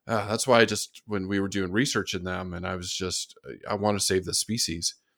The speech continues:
They're so beautiful. Oh, I love the wild donkeys and asses. Okay. <laughs> We'll sit here all day. Equine evolution. You can go check out the Origins of the Horse podcast on Mad About Horses, 'cause I really do dork out about it about an hour, an hour.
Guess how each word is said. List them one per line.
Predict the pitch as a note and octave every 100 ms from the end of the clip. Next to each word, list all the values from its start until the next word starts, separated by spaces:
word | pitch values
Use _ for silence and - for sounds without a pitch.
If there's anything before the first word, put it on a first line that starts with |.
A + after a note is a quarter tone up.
| _ _
They're | -
so | - B2
beautiful. | F#2+ F2+ F2 F2+ -
Oh, | G2 F#2
I | G2
love | G2+ F#2
the |
wild | F2+ F2+ F2+
donkeys | F#2 F#2+ F#2 F#2
and | G2
asses. | F#2+ - - - - - -
Okay. | G#3 - - - _ _
<laughs> | - - C#4+ - - - C5 - -
We'll | A3
sit | A#3 E3+
here | E3
all | C#3+
day. | A2+ - - - - _ _ _ -
Equine | B3 C4 C4+ A3+
evolution. | G3 D3+ D3 D#3+ C#3+ C#3 -
You | C3+
can | D3
go | E3+
check | E3+ D#3+
out | C#3
the |
Origins | B2 B2+ B2 A#2+
of | G#2+
the |
Horse | G#2 G#2+ G2+
podcast | - G2 F#2+ F#2+ F#2 -
on | F#2
Mad | F#2
About | F#2 F2
Horses, | F#2 F2+ F2+
'cause | G#2+
I | G2+
really | G#2+ G#2
do | F#2+ F#2
dork | F2+ F#2
out | F2+ F2+
about | F2+ F2
it | E2
about | F2
an | E2+
hour, | E2+ D#2+ - G#2
an | F#2+
hour. | F2 E2+